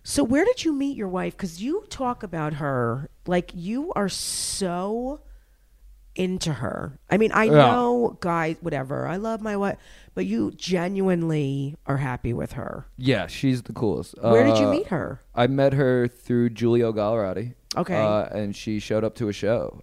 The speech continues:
Speaker 2: and that's how I met her.
Speaker 1: And you
Speaker 2: It
Speaker 1: were
Speaker 2: was
Speaker 1: just
Speaker 2: that
Speaker 1: like, "She's
Speaker 2: simple.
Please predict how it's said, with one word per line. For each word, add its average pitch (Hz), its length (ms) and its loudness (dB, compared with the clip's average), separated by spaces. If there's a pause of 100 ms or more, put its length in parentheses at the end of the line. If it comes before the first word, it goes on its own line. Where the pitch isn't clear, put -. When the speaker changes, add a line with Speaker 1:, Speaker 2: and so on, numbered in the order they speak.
(120)
Speaker 2:
and 87 1040 -6
that's 90 180 -4
how 98 120 -2
I 98 60 -2
met 92 180 -4
her. - 120 -10 (640)
Speaker 1:
And 147 100 -4
you 151 80 2
Speaker 2:
It - 20 4
Speaker 1:
were - 60 4
Speaker 2:
was 101 60 2
Speaker 1:
just 135 140 -2
Speaker 2:
that 107 80 0
Speaker 1:
like, 101 120 0
"She's 101 300 -2
Speaker 2:
simple. 95 240 -2